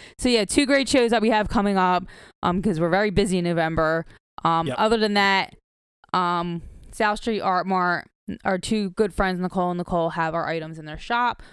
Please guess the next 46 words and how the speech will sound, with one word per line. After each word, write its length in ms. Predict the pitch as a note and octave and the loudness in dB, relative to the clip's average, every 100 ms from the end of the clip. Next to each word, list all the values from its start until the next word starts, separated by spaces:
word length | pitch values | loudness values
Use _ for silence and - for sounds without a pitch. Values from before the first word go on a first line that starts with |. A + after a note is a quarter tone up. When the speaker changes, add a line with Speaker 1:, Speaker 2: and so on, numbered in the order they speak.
| _ _ - | _ _ -4
Speaker 1:
Um, 160 | E3 | -2
we 80 | D#3+ | -2
should 200 | - G3+ | -2 -2
be 120 | F3+ | -2
doing 220 | E3 F#3 E3 | -2 -2 -2
a 100 | D#3 | -2
restock 560 | F#3+ G3+ G#3+ F3 - | -2 -2 0 -2 -2
very, 340 | - F#3 G#3 G3 | -2 0 2 2
very 240 | F#3+ F3 | 0 0
soon. 560 | E3+ E3+ D#3+ D#3+ E3 E3 _ _ _ _ _ - | -2 -2 -2 0 -2 -4 _ _ _ _ _ -6
Um, 440 | E3 E3+ D#3 D3+ | -4 -2 -2 -4
definitely 320 | D#3+ G3 A3 G3+ | -4 -2 -2 -2
check 200 | G3+ G3+ | -4 -2
them 120 | F3+ | -2
out. 340 | F3 E3+ - | 0 -2 -4
You 80 | F3+ | -8
can 140 | F#3 | -6
go 120 | F3 F3+ | -4 -2
down 160 | F3+ | -2
to 60 | F3 | -4
South 280 | - G#3 G3 | -2 -2 0
Street 220 | A3 F#3 | -2 -2
in 200 | F3 D#3+ _ - | -4 -8 _ 0
Philadelphia, 640 | B3+ A#3 A#3 B3 G#3 F3+ | 2 4 2 4 2 2
'cause 140 | G3+ | 2
apparently 360 | F3+ G#3 G#3 G3+ | 0 0 -2 -2
there's 180 | F3+ F3 | -2 -2
other 240 | G3+ G3 | -2 -2
South 300 | G3 F#3+ E3 - | 0 0 0 -2
Streets 240 | E3+ - | -6 -4
in 80 | D#3+ | -6
the, 100 | D#3 - - - | -6 -10 -14 -6
in 100 | F3 | -4
the 80 | D3+ | -2
world. 420 | D#3 D#3 E3 F3 - _ - | 0 0 -2 -6 -16 _ -8
But 100 | E3+ | -4
yeah, 140 | E3 | -4
South 300 | D3+ G#3+ A3+ | 0 0 0
Street 180 | B3+ A3 | 0 -2
in 60 | G3 | 0
Philadelphia. 600 | G3+ F#3 E3 E3 E3+ E3 | 0 2 0 0 -2 0
Go, 260 | - - - | 0 -2 0
go 140 | A3 A3+ | 2 2
in 60 | |
the 60 | A3 | 2
shop. 360 | G3 F#3+ F#3 | 4 4 4